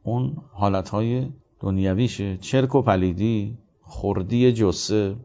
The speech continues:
فقر و بیچارگی، تشنگی و گرسنگی، که تشنگی و گرسنگیش به حدی است که وقتی به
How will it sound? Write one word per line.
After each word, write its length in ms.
فقر 400
و 60
بیچارگی، 1000
تشنگی 580
و 120
گرسنگی، 960
که 80
تشنگی 480
و 120
گرسنگیش 760
به 200
حدی 400
است 200
که 120
وقتی 480
به 380